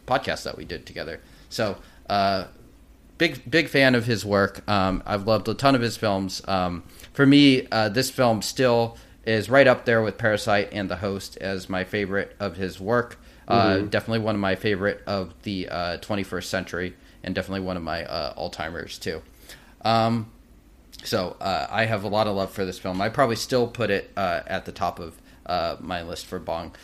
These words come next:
Speaker 1: You were saying that it's towards the top of your list. Is it at the top of the list, or, uh,
Speaker 2: Uh,
Speaker 1: for your
Speaker 2: I would
Speaker 1: personal
Speaker 2: say, no,
Speaker 1: Bong
Speaker 2: I would,
Speaker 1: ranking?
Speaker 2: uh, yeah, I would say it's at the top. Uh, I mean, Parasite is a very, very, very close second.
Speaker 1: Mm-hmm.
Speaker 2: Um,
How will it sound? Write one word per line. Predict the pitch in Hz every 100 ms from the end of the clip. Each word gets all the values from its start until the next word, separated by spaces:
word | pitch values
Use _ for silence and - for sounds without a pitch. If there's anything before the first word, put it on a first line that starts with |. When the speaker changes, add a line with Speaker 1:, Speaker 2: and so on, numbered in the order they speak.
| - -
Speaker 1:
You | 123 127
were | 143
saying | 139 143 123
that | 113 104
it's | 107 -
towards | 143 143 151
the |
top | 143 160 196
of |
your | 214
list. | 233 233
Is | 127 120
it |
at | 110 113
the | 131
top | 131 127
of | 151
the | 151
list, | 156 180 -
or, | 104 92
uh, | 165
Speaker 2:
Uh, | 180 101 -
Speaker 1:
for | -
your | 104 95
Speaker 2:
I | 226
would | 240
Speaker 1:
personal | - 202 185
Speaker 2:
say, |
no, | 180 156
Speaker 1:
Bong | 139
Speaker 2:
I |
would, | 135
Speaker 1:
ranking? | 139 147 147 -
Speaker 2:
uh, | -
yeah, | 175 143
I |
would | 185
say | 180
it's | 139 - 101
at | 127 95
the |
top. | 92 107 98 - 127
Uh, | 117 113
I | 110
mean, | 139 135 120
Parasite | 139 139 139 139 127 117 - - - - - - - - - -
is | 135 127 113 113 110 113 - - - - 131
a |
very, | 104 113 117 107
very, | 95 113 104 98
very | 92 123 104 95
close | - 95 107
second. | - 117 110 143 202 190 - - - -
Speaker 1:
Mm-hmm. | 117 107 104 101
Speaker 2:
Um, | 101 98 95